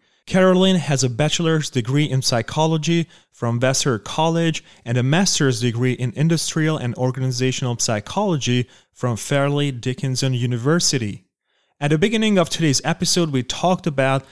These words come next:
Carolyn's podcasting journey and why she decided to start her podcast, Beyond Six Seconds. In the middle, we talked about how Carolyn finds and books guests for her podcast,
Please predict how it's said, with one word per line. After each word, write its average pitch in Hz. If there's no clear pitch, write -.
Carolyn's 160
podcasting 139
journey 170
and 120
why 143
she 143
decided 131
to 127
start 127
her 110
podcast, 131
Beyond 131
Six -
Seconds. 185
In 214
the 185
middle, 180
we 139
talked 180
about 131
how 165
Carolyn 151
finds 135
and 123
books 135
guests 127
for 131
her 110
podcast, 156